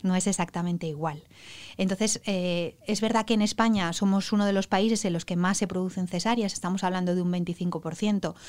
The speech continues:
cuando lo que es recomendable es entre un diez y un quince. Hay países en los que es mucho más, por ejemplo, en Brasil o en Egipto están cerca del cuarenta por ciento.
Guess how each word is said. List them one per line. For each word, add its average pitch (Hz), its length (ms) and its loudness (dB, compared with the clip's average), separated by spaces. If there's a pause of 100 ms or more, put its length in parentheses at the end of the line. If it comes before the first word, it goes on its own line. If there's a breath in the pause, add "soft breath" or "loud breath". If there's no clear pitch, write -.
(180 loud breath)
cuando 175 300 2
lo 165 140 -2
que 165 260 0
es 175 60 0
recomendable 180 640 0
es 175 80 -4
entre 170 200 -2
un 165 100 -4
diez 170 200 -2
y 170 60 -4
un 156 80 -2
quince. 240 400 2 (260 loud breath)
Hay 180 140 2
países 190 400 0
en 170 80 0
los 165 140 -2
que 180 100 0
es 175 80 2
mucho 175 260 0
más, 208 240 2
por 175 140 -4
ejemplo, 180 300 -4
en 180 100 -2
Brasil 185 400 -2
o - 20 0
en 170 80 -2
Egipto 170 380 -6
están 175 260 -4
cerca 180 280 -2
del 165 100 -2
cuarenta 165 360 -2
por 147 140 -8
ciento. 220 400 2